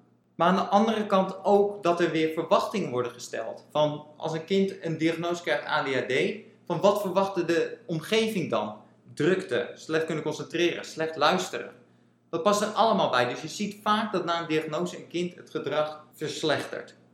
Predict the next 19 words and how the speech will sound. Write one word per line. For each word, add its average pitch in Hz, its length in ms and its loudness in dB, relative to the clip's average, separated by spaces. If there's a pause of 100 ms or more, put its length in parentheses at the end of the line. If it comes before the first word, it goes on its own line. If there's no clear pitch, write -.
(220)
En 156 180 0
niks 220 200 0
menselijk 175 360 -2
is 147 140 -6
ons 131 160 -10
vreemd. 110 420 -6 (100)
En 165 120 -2
heb 175 140 0
jij 202 180 6
wel 226 120 2
eens 202 240 -2
tijdens 185 520 -2
een - 200 -6
frustratiemoment 175 1300 -2 (320)
tegen 165 280 2
je 143 140 -8
kind 196 440 -2
iets - 480 -6
overdreven? 151 1040 0